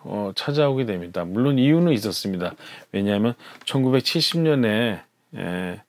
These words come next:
녹음된, 녹음한 이씨엠에서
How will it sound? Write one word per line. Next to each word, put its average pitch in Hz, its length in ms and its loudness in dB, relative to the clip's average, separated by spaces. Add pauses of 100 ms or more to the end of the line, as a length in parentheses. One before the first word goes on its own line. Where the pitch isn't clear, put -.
(920)
녹음된, 104 840 2
녹음한 104 480 2
이씨엠에서 113 800 0